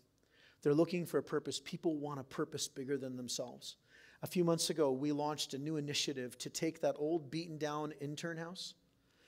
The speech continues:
which had been abused for years, that at one point was a very beautiful property, but now it had been, I mean, it was, it was broken down.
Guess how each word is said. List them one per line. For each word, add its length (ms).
which 160
had 100
been 140
abused 580
for 180
years, 600
that 80
at 80
one 120
point 200
was 140
a 40
very 220
beautiful 340
property, 540
but 180
now 220
it 60
had 60
been, 200
I 60
mean, 100
it 80
was, 200
it 80
was 100
broken 400
down. 360